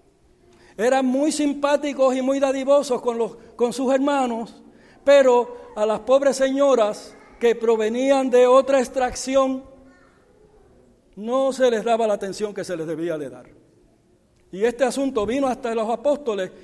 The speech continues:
y ahí es donde surge el, el ungimiento de los siete diáconos, para ayudar y para que todos pudieran estar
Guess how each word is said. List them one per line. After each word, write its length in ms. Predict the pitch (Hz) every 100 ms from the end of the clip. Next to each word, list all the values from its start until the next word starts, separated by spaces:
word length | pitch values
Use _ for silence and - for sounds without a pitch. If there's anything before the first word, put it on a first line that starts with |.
| - -
y 80 | 180
ahí 160 | 202
es 60 | 220
donde 260 | 233 226
surge 480 | 214 247 196 180 165 - - - _ _ -
el, 140 | 156 151 -
el 120 | 170
ungimiento 680 | 180 185 196 240 254 247 196
de 100 | 175
los 140 | 165
siete 260 | 214 214 208
diáconos, 640 | 202 190 - 139 123 - _ _ -
para 180 | 190 190
ayudar 400 | 190 196 240 330 - - - _ _ _
y 80 | 196
para 220 | 196 190
que 100 | 190
todos 360 | 185 240 262 240
pudieran 600 | 220 196 226 208 190 185 - - - _ _ -
estar 500 | 160 156 202 190 190